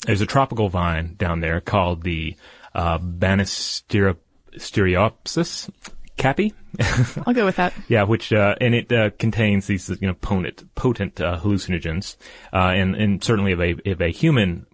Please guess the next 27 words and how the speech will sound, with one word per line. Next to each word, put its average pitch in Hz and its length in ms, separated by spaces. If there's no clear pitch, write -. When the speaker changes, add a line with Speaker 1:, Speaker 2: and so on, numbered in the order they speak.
Speaker 1:
consumes 90 480
them, 95 180
they 90 160
will, 85 380
uh, 82 180
hallucinate 85 640
and 90 180
have 85 260
this, - 260
uh, 82 180
some - 180
sort 82 180
of - 40
a 87 40
psychedelic 82 560
exper-, 87 580
uh, 90 140
experience 82 720
that, - 280
uh, 85 120
you 82 100
know, 82 80
ties 85 420
into 85 320
neurotransmitters 82 1200
that - 140
are 80 120